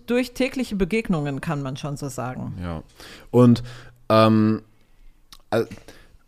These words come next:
Speaker 2: vielleicht, vielleicht macht's mehr Sinn, äh, also wenn wir einmal anfangen und einmal darüber sprechen, wie das überhaupt möglich sein kann, dass,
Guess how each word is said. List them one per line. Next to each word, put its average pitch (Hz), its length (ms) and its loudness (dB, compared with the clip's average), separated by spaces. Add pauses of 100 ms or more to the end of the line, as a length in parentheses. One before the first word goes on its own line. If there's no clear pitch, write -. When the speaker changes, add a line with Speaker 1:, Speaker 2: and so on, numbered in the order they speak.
(280)
Speaker 2:
vielleicht, 123 380 6
vielleicht 139 420 6
macht's 123 320 4
mehr 127 280 8
Sinn, 123 300 4
äh, 117 260 2 (200)
also 113 360 2
wenn 131 180 4
wir 139 100 6
einmal 123 240 4
anfangen 139 460 2
und 117 180 0
einmal 135 260 6
darüber 117 320 4
sprechen, 127 500 2
wie 120 100 6
das 120 160 -2
überhaupt 110 360 2
möglich 147 380 6
sein 135 280 4
kann, 135 380 4
dass, 113 400 0